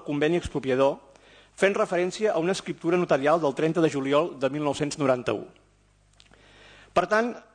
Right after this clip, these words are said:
això dona una diferència de quatre-cents quaranta-nou metres quadrats, el que representa un increment de superfície del vint-i-nou coma set per cent sobre la referència cadastral.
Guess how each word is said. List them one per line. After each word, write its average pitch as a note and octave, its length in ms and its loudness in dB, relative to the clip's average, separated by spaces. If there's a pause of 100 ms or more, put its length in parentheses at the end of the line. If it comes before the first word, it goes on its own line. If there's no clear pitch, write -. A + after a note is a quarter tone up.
(120)
això - 240 0
dona G#3+ 240 4
una F#3 160 4
diferència E3 720 2
de D3 160 2
quatre-cents D#3+ 560 -2
quaranta-nou D#3+ 640 0
metres D3+ 400 -6
quadrats, C3+ 560 -6 (640)
el D3+ 160 4
que F#3+ 80 -2
representa G3 640 4
un G3 80 4
increment F#3 400 4
de D3 80 0
superfície E3+ 560 0
del E3 80 4
vint-i-nou D3 400 0
coma D3+ 240 2
set D#3 160 -2
per D#3+ 160 0
cent D#3 320 -2
sobre D3+ 300 -2
la D3 80 2
referència D3+ 420 -2
cadastral. A#2 480 -6